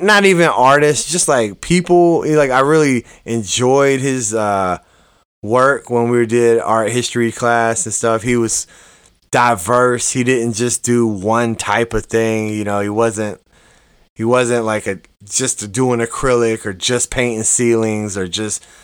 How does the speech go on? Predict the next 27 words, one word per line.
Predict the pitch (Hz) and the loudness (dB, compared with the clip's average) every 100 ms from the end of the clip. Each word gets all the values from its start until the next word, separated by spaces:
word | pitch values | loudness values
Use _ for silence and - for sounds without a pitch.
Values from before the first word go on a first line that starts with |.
| _ _ _ - | _ _ _ -8
you | |
know, | 110 104 | -2 -2
inventing | 107 101 107 131 120 117 113 | -2 -4 -2 -2 0 -2 0
new | 117 113 | 0 0
war | 104 113 120 | 2 2 4
machines. | 110 107 - 104 101 95 92 | 2 -4 -4 -6 -6 -8 -4
This | 117 | -2
guy | 147 131 | 0 0
did | 117 113 | 0 -2
it | 95 | -2
all. | 95 113 98 80 76 - - _ | 0 2 2 0 -6 -18 -20 _
So | - | 0
he's | 165 226 | 4 4
a | 190 | 2
pretty | 208 160 | 2 4
interesting | 147 - - 120 | 2 0 -2 -2
guy. | 113 110 104 | 0 0 2
I | 107 | 0
can't | - 156 131 - - - | 0 0 -2 -6 -18 -16
hate | - 131 131 | -2 0 2
on | 123 123 | 2 2
Leonardo | 120 117 113 113 113 | 2 2 2 2 0
da | 107 | -2
Vinci. | 92 104 98 98 90 - - _ | -4 -6 -6 -8 -10 -12 -20 _
I | |
mean, | 104 127 131 113 | -2 0 0 -4
there, | 117 147 | 0 0